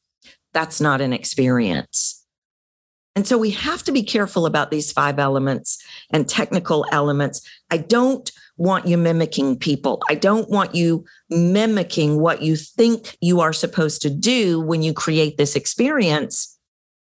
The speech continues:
'cause that's partly what you've been doing. Here's the secret.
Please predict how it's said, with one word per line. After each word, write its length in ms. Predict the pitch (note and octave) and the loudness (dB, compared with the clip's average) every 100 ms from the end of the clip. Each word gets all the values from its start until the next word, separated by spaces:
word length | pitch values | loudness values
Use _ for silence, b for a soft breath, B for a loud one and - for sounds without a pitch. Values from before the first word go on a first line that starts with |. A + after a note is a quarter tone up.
| _ _ | _ _
'cause 100 | D3+ | -2
that's 160 | G#3 | -2
partly 380 | - A#3 B3 F3+ | -2 -2 0 0
what 220 | F3+ F#3 | 0 0
you've 140 | C#3+ A#2+ | -2 2
been 260 | D#3 C#3+ | 2 2
doing. 460 | C3 A#2+ G2+ - D#3 _ _ _ - B B B _ _ _ | 2 0 -2 -6 -10 _ _ _ -20 B B B _ _ _
Here's 260 | C4 C#4+ - | -2 -2 -2
the 100 | D#3 | -2
secret. 680 | - A3+ A3 A3 B2+ - | 0 0 0 0 -2 -2